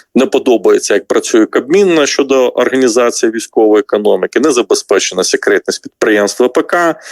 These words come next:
не забезпечене кредитування підприємств В П К, не дають можливість підприємствам В П К хоча б працювати на експорт для того, щоб вони гроші заводили в країну і підтримували виробничі цикли,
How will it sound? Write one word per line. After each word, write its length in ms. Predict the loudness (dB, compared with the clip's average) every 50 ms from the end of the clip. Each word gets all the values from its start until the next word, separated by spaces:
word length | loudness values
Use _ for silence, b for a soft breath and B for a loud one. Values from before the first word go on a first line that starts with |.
| B B B B 0
не 120 | 0 2
забезпечене 680 | 2 0 0 -2 -4 -2 _ -2 -2 -2 -2 -2 -2 -2
кредитування 760 | 0 -2 -2 0 0 0 0 2 2 2 2 2 2 0 0
підприємств 640 | 0 -2 -6 _ _ 0 0 0 0 -2 -2 -2 -2
В 100 | 0 0
П 80 | -2
К, 360 | -2 0 0 0 0 0 -2 -4 B B B B B B -2
не 60 | 0
дають 340 | 0 2 0 0 0 0 0
можливість 460 | 0 0 2 2 4 2 2 0 0
підприємствам 600 | -6 -6 _ -2 0 0 0 0 0 0 0 0
В 80 | 2 0
П 80 | -2
К 200 | -2 0 -2 -2 -2
хоча 300 | -2 -4 -4 0 -2 -2
б 60 | 0
працювати 540 | 0 -2 -2 0 0 0 2 2 2 0 0
на 220 | 0 2 2 0 0
експорт 320 | -2 -4 _ -4 -2 0
для 100 | 0 0
того, 220 | 2 2 0 0
щоб 200 | 2 0 -2 0
вони 200 | 0 0 0 2
гроші 380 | 2 2 2 2 2 2 0 -2
заводили 480 | 0 2 2 2 2 2 2 2 0 0
в 80 | -2
країну 380 | _ -2 0 0 0 0 0 -2
і 40 | -4
підтримували 680 | _ -10 _ -2 0 0 2 2 4 4 4 4 4
виробничі 540 | 4 4 2 2 0 _ -2 -2 0 -2 -4
цикли, 480 | -2 0 0 0 0 0 0 0 0